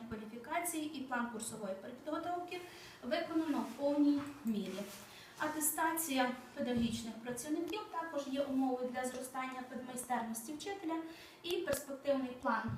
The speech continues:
атестації також за звітний період виконаний. Е, усіх учителів за наслідками їхньої роботи дирекція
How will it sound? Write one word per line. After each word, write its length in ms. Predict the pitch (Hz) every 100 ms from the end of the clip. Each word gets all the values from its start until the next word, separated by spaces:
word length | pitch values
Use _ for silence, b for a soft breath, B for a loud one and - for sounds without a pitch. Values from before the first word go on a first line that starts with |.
| -
атестації 520 | 277 277 339 359 339 320
також 340 | 262 262 262
за 200 | 233 285
звітний 340 | 220 208 202
період 420 | 196 262 269 311 311 - - -
виконаний. 580 | 220 196 190 190 190 185 - - - B B B B B B B B B -
Е, 320 | 247 240 233 233 B B B - - - - - - - - - -
усіх 340 | 302 - 403
учителів 520 | 311 - - 285 359
за 140 | 339 311
наслідками 580 | 294 285 - - 269 269 247
їхньої 440 | 262 - 262 254
роботи 480 | 247 233 302 320 311
дирекція 720 | 247 269 269 - 262 233 233